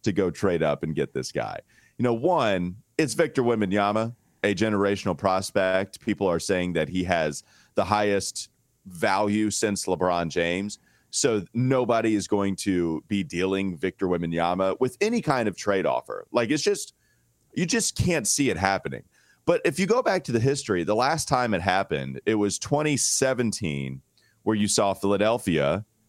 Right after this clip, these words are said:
trade up to go get Markelle Fultz, and Boston was comfortable enough with Jason Tatum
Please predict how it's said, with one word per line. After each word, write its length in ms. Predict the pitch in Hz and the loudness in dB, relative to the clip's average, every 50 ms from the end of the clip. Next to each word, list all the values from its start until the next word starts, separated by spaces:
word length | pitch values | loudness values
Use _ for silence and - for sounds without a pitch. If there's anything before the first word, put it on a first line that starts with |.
| _ _ _ | _ _ _
trade 380 | - - 147 139 123 117 107 - - | -4 -2 0 2 2 0 2 2 2
up 180 | 120 123 - - | 0 0 0 -2
to 100 | 139 117 | -2 0
go 160 | 101 113 107 | 2 2 2
get 240 | 98 113 110 - - | 2 0 0 0 2
Markelle 400 | 104 101 98 - - 92 87 87 | 0 0 0 0 0 0 0 0
Fultz, 500 | - - 170 175 180 156 131 117 - - - _ _ _ _ _ | 2 2 2 2 2 0 -2 -2 -6 -12 -12 _ _ _ _ _
and 160 | 113 117 104 | -2 -2 0
Boston 480 | - - 113 143 180 - - 131 120 113 | 0 0 0 0 -2 -4 -6 -6 -4 -4
was 160 | 110 117 - | -4 -6 -2
comfortable 480 | - 131 120 107 - 120 110 120 120 117 | -2 -2 -2 -2 -4 -4 -2 0 0 2
enough 360 | 120 131 147 175 - - - | 2 0 0 -2 -6 -8 -10
with 120 | 101 87 | -10 -4
Jason 340 | - 113 117 131 - - 123 | -2 0 0 0 0 -2 -2
Tatum 500 | 110 123 120 135 160 147 131 131 139 156 | 0 0 0 2 2 0 -2 -2 -2 -6